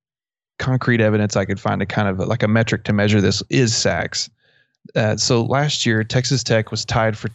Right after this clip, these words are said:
ninety-third in the country in team sacks for seventeen total. Uh, that's only one point seven per game.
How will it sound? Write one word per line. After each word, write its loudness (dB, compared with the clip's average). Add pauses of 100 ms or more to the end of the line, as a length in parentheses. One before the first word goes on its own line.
ninety-third -4 (1080)
in 4
the 4
country 2
in 0
team 4
sacks 0 (280)
for 0
seventeen 2
total. -2 (840)
Uh, 0
that's 0
only 2
one 4
point 2
seven 2
per 2
game. -2